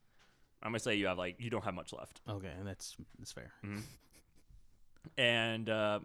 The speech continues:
Speaker 1: so he pulls up, like, a gross, like, nineteen nineties looking Windows monitor and, uh, a joystick,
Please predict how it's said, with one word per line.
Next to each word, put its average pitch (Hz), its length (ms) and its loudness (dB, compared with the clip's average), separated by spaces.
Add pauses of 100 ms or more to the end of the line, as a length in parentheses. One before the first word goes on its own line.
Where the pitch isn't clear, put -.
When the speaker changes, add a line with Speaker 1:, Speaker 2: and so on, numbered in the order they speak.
(160)
Speaker 1:
so 127 200 2
he 143 180 2
pulls 139 400 2
up, 120 280 4 (220)
like, 107 260 2 (220)
a 104 200 4
gross, 104 520 0
like, 110 140 2
nineteen 104 320 0
nineties 101 320 2
looking 104 300 -4
Windows 113 400 2
monitor 135 520 2 (1040)
and, 110 400 6
uh, 101 300 6
a 110 80 4
joystick, 113 760 2